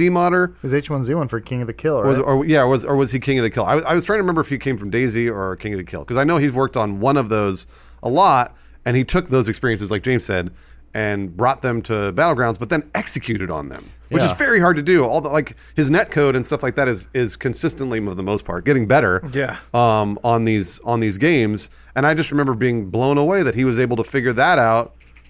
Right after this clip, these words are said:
Speaker 1: with probably, again, with a very, very small team that he, you could queue up right away and play. Whereas Sony had been backing King of the Kill and couldn't do it.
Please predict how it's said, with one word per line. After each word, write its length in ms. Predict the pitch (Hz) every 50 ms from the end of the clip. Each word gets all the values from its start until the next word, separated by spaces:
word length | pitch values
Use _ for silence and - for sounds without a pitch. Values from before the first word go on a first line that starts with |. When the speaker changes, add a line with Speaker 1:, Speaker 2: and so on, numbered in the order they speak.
| - -
Speaker 1:
with 160 | 147 170 175
probably, 280 | - 185 196 190 185 170 175
again, 220 | 170 147 196 165 113
with 200 | 101 120 120 117
a 60 | 131
very, 220 | 131 160 190 190
very 240 | 156 147 160 156 143
small 260 | 139 - 139 131 127
team 320 | 123 - 190 214 175 123 104
that 120 | 107 101
he, 120 | 95 123 151 - - - - 104 107
you 100 | 120 120
could 140 | - 123 -
queue 180 | - 165 156
up 120 | 151 - -
right 140 | 131 135 135
away 180 | 131 127 117
and 100 | 110 101
play. 320 | - 170 151 98 87 95 95 - - - -
Whereas 640 | - - 131 139 135 147 143 139 135 120 98 101 -
Sony 640 | - - - - 196 262 302 226 143 110 107 113 117
had 120 | 135 135
been 140 | 123 131 117
backing 540 | 120 131 131 127 - 135 120 110 110 107 - - - _ - - -
King 140 | - 151 143
of 40 | 127
the 60 | 123
Kill 380 | - - 165 151 135 139 156 -
and 180 | - 120 127
couldn't 240 | 123 135 175 190 185
do 200 | 139 160 247 -
it. 140 | - - -